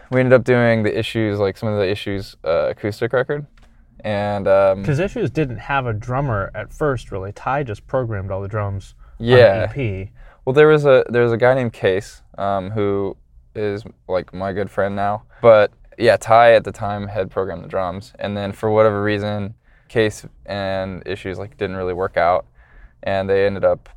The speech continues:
Speaker 1: like, seeing a video I did, <laughs> which admittedly I covered King, and I was just trying to get some views,
Speaker 2: Uh-huh.
Speaker 1: um, 'cause I knew there's, like,
Speaker 2: The
Speaker 1: con-
Speaker 2: Issues song.
Speaker 1: Yeah,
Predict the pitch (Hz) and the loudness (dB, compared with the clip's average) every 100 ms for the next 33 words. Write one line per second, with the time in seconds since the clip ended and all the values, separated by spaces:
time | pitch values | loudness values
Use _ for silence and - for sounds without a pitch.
0 | - - 139 131 87 - - - - - | -20 -20 -8 -6 -8 -16 -20 -20 -20 -8
1 | 117 104 92 98 98 92 95 92 98 104 | -6 -4 -6 -4 0 0 0 -2 -6 -4
2 | 113 - - 123 117 107 160 120 101 101 | -2 -2 0 -2 -2 -4 -4 -2 -2 -2
3 | 107 104 101 120 101 95 - 101 101 110 | 0 0 2 2 2 0 -4 -6 -6 -12
4 | _ - - _ - 104 95 101 110 104 | _ -20 -20 _ -4 0 0 -2 -8 -10
5 | - 101 95 95 90 - 98 95 113 160 | -2 -2 -2 -8 -10 -10 -10 -6 -4 -6
6 | - 135 123 127 - - 104 98 92 107 | -6 -2 -2 -2 -10 -4 -2 -2 -2 -2
7 | 101 104 98 95 101 110 95 131 117 120 | 0 -2 -4 -4 -6 -6 -4 -2 -2 -2
8 | 120 98 - 73 85 139 123 | -2 -4 -8 -10 -8 0 0